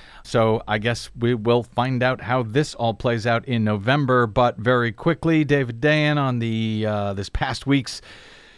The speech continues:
tenth anniversary, so to speak, of the global financial meltdown and the mortgage crisis. Uh, you wrote about the, uh, recent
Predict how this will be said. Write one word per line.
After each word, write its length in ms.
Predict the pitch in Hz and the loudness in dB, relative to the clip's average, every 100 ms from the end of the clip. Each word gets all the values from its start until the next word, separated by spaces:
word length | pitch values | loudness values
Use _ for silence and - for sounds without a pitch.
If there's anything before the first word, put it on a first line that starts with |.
| - | -12
tenth 280 | - 165 160 | 0 2 4
anniversary, 720 | 160 147 110 170 190 185 190 | 4 4 4 4 4 2 2
so 220 | 208 190 160 | 2 2 0
to 60 | |
speak, 360 | - 185 226 202 | 2 4 4 4
of 120 | 131 | 0
the 100 | 131 | 0
global 440 | 113 131 147 143 127 | 2 2 2 2 0
financial 520 | 147 135 131 120 117 | 0 2 0 0 0
meltdown 640 | 117 147 165 156 151 151 | 2 2 2 2 2 2
and 80 | 131 | 2
the 60 | 104 | 2
mortgage 480 | 123 165 143 127 | 2 0 -2 -6
crisis. 500 | - 156 143 - 135 - - - | 0 2 2 0 -4 -6 -12 0
Uh, 120 | 151 | 0
you 160 | 175 311 | 2 2
wrote 280 | 269 262 208 | 6 6 6
about 340 | 143 127 117 | 4 4 2
the, 260 | 131 127 110 - - - - | 0 0 -2 -8 -20 -14 -2
uh, 320 | 131 127 127 - | 2 2 0 -4
recent 760 | 151 160 156 254 - 233 | -8 -6 -2 0 2 2